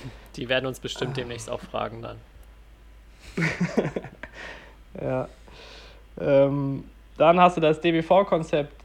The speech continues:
Speaker 2: zu-, zum, zum Wiederbeginn oder zum Spielbeginn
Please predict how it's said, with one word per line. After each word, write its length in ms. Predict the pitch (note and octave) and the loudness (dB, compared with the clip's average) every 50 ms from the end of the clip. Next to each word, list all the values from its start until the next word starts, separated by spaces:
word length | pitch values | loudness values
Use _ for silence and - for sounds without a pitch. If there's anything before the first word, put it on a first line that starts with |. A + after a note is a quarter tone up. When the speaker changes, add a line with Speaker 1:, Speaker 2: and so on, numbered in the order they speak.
| - | -20
Speaker 2:
zu-, 580 | - - C#3 C3+ C3+ C3+ C3+ C3 C3 C3 B2+ B2+ C3 C3 | -10 -6 -4 -2 0 2 2 2 2 2 0 -4 -6 -12
zum, 540 | - - C3+ C3 B2+ C3 C3 B2+ C3+ C#3 C3 - - - - - - - - | -10 -6 -6 -6 -4 -4 -6 -6 -6 -6 -8 -10 -16 -20 -20 -20 -20 -20 -20
zum 360 | - - - C#3 C3 C3 C3+ C3+ | -14 -6 -6 -4 -4 -4 -6 -4
Wiederbeginn 1160 | F3+ F#3 F3 E3 D#3 D3+ D3+ D3 C#3+ C#3+ C#3+ C#3 C3+ C3+ C#3 C#3 C3+ D3 D3 D3 D3 C#3+ C3+ | -4 0 2 4 6 6 6 6 6 6 4 4 2 0 -2 -6 -4 -4 -4 -4 -4 -4 -6
oder 240 | B2+ B2+ C3 B2+ B2 | -6 -4 -2 -4 -4
zum 380 | B2 - - C#3 C3 C3 C3+ C#3 | -4 -6 -8 -8 -6 -6 -8 -8
Spielbeginn 720 | C3+ - - F3 F#3 G3 D#3 C#3+ C3+ C#3 B2+ C3 B2+ B2+ | -10 -10 -10 -8 -6 -4 -4 -4 -4 -4 -4 -4 -6 -8